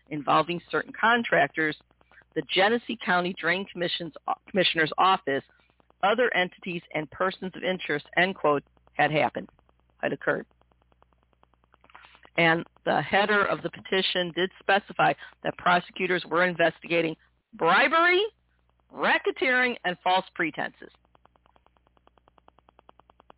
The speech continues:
So, you, at this point, given Dana Nessel's, um, behavior, there's only a few choices you have.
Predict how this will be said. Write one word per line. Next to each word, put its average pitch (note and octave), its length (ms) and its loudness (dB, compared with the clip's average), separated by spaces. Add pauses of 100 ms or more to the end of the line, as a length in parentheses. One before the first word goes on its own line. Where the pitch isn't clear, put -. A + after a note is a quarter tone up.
(440)
So, F#3 240 4 (580)
you, D4+ 220 -2
at G3+ 340 0
this F4 140 2 (260)
point, A3 240 2 (160)
given D4 340 0
Dana C#4+ 320 2
Nessel's, A#3+ 580 2 (200)
um, F3 420 2 (480)
behavior, A3+ 600 2 (1400)
there's G#3 140 -4
only E4+ 180 2
a A3 60 2
few B3+ 240 -2
choices A#3+ 420 0
you A#3+ 100 -2
have. A#3+ 380 4